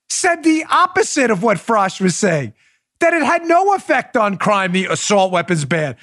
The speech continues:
Just look it up. It was Clinton's Justice Department. It's not hard to find. Use the interweb.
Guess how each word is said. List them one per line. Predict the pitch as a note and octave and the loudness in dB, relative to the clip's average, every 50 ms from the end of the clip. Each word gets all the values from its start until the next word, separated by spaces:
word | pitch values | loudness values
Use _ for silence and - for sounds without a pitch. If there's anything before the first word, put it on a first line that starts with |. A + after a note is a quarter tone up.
| - _ - | -20 _ -4
Just | - A4 - - G4+ | -2 -2 0 2 2
look | G4 A4+ - - | 0 2 2 2
it | G#4 F#4+ A4 A4 A#4+ B4 | 2 2 2 2 0 0
up. | - - - _ _ _ _ _ _ - | -2 -4 -12 _ _ _ _ _ _ -2
It | - F4 | 0 0
was | F#4 E4+ - | 0 0 -2
Clinton's | - - - A4 G#4 F#4 F4+ E4+ C4+ | -2 0 0 0 0 0 -4 -6 -4
Justice | - - G4 F#4 - - F4+ C4 | 0 0 0 0 0 -4 -6 -2
Department. | - F4 - - - - | -2 -2 -2 -2 -4 -4
It's | F#4 F#4+ - | -2 0 2
not | A4 G4+ F#4+ | 0 0 2
hard | - D#4 F#4 G4 F#4+ - | 2 2 2 2 2 0
to | F#4 C#4 | -2 -2
find. | - - D#4+ E4+ F#4 F#4+ F4+ C#4+ - - - - | 0 0 0 2 2 0 0 -2 -8 -10 -8 0
Use | A3+ C#4 E4+ G4 G#4 D#4 | 2 4 4 4 2 2
the | B3+ F4+ F4 E4 | 2 2 2 2
interweb. | D#4+ F4 F#4+ F#4 - F#4+ F4 D4 B3 A#3 - - E3 C3+ B2+ B2 | 2 0 0 0 2 2 2 2 2 0 0 -2 -4 -6 -10 -14